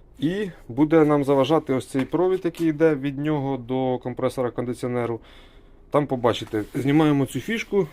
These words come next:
з компресора кондиціонера. Тут все просто: Натискаєте на фіксатор, ось на, на жовту цю кнопочку натискаєте і стягуєте фішку. Ну і потім ось ці всі кліпси треба зняти, щоб його дістати, і дістаємо.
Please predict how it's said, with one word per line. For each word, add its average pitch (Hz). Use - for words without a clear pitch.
з -
компресора 156
кондиціонера. 147
Тут 151
все 143
просто: 175
Натискаєте 123
на 120
фіксатор, 175
ось 104
на, 120
на 123
жовту 120
цю 113
кнопочку -
натискаєте 185
і 156
стягуєте 139
фішку. -
Ну 180
і 175
потім 143
ось 127
ці 139
всі 127
кліпси 131
треба 117
зняти, 190
щоб 165
його 143
дістати, 147
і 185
дістаємо. 139